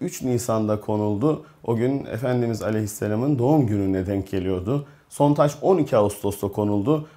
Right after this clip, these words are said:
O gün de Regaib Kandili'ydi. Arada yüz otuz iki gün vardı. Yüz otuz iki ebced hesabıyla Muhammed şifresini veriyordu.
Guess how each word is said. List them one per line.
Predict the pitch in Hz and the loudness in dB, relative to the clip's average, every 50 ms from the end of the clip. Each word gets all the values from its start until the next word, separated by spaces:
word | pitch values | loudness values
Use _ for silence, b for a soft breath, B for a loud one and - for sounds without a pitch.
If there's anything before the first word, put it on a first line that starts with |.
| B B | B B
O | - 127 120 | -4 -2 -2
gün | 117 110 104 101 | 0 0 2 2
de | 123 135 139 - - | 2 2 2 0 0
Regaib | 110 117 110 104 113 107 104 101 95 - | 0 0 2 4 4 4 4 2 0 -2
Kandili'ydi. | - 98 95 95 90 85 85 85 78 - - - _ _ _ - | -2 -2 -2 -2 -4 -6 -6 -8 -8 -10 -14 -20 _ _ _ -2
Arada | - 107 127 123 107 127 | 2 4 4 4 4 2
yüz | 131 120 104 | 0 -2 -2
otuz | 113 110 - - 123 113 | -4 -6 -6 -8 -10 -10
iki | 110 - - 180 147 | -8 -4 -2 0 0
gün | 117 113 104 104 | 2 2 2 2
vardı. | 104 101 101 101 95 135 147 151 147 B B B B - | 2 2 2 2 2 2 2 2 0 B B B B -8
Yüz | - 120 110 | -6 -4 -2
otuz | 117 107 - 113 101 101 | -4 -4 -4 -4 -6 -6
iki | 101 - - 127 139 135 B B B B B B | -6 -4 -4 -4 -4 -4 B B B B B B
ebced | 110 113 101 95 131 127 127 - | -2 -2 -2 0 -2 -2 -2 -2
hesabıyla | 107 104 - - 107 104 101 92 101 95 98 113 123 127 127 127 B B _ - | -4 -4 -2 0 2 2 2 2 0 0 2 2 2 2 0 -4 B B _ -6
Muhammed | 107 113 117 107 107 104 104 107 107 | -4 -2 -2 0 0 -2 -2 -4 -6
şifresini | - - - 98 - - 95 92 - - 90 90 87 | -8 -10 -10 -10 -8 -6 -8 -6 -6 -6 -8 -6 -6
veriyordu. | 90 87 85 85 80 78 78 - | -6 -6 -8 -8 -10 -12 -14 -18